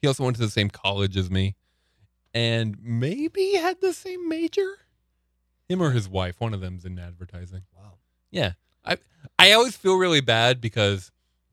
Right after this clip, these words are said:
Speaker 1: except for to the west, on all of the other sides of us, basically people my age, very similar stage of life.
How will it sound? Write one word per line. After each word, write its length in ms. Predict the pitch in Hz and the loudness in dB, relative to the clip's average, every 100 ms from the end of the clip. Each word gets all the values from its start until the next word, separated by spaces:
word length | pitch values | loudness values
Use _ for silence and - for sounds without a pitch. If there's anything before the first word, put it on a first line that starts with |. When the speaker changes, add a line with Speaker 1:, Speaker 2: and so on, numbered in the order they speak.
| _ - - _ _ - | _ -20 -20 _ _ -2
Speaker 1:
except 340 | 117 180 - | 2 2 2
for 420 | 175 143 131 117 - _ _ _ _ | 2 4 4 2 -4 _ _ _ _
to 440 | 127 117 107 98 - _ _ - _ - | -6 -4 -4 -6 -10 _ _ -20 _ -6
the 240 | 107 107 | 2 4
west, 1000 | 101 92 98 98 110 104 120 - - - _ _ _ _ _ _ _ _ - | 2 -4 -16 -2 2 4 2 -6 -20 -20 _ _ _ _ _ _ _ _ -8
on 200 | 113 123 - | -2 -2 -2
all 280 | 113 139 147 | 0 4 4
of 120 | 127 | 4
the 160 | 131 | 2
other 240 | 120 117 113 | 4 2 2
sides 400 | - 107 117 117 | 2 2 2 0
of 100 | 120 | -2
us, 320 | 131 - - _ _ _ _ _ _ - | -2 -4 -14 _ _ _ _ _ _ -8
basically 580 | 285 277 247 220 196 156 | -6 -6 -6 0 2 2
people 560 | - 160 185 175 165 - _ _ _ _ _ _ _ _ _ _ _ | -2 -6 0 0 0 -6 _ _ _ _ _ _ _ _ _ _ _
my 360 | - 220 117 123 | -4 -2 2 4
age, 600 | 127 113 117 117 117 - _ _ _ _ _ _ - 113 110 | 6 6 4 -2 -8 -20 _ _ _ _ _ _ -20 -20 2
very 320 | 131 135 127 | 4 6 4
similar 560 | 107 - 123 123 120 113 | 0 0 2 2 2 0
stage 380 | - 117 113 | 0 -2 0
of 140 | 107 95 | -2 0
life. 500 | 98 101 107 - | 2 4 2 -4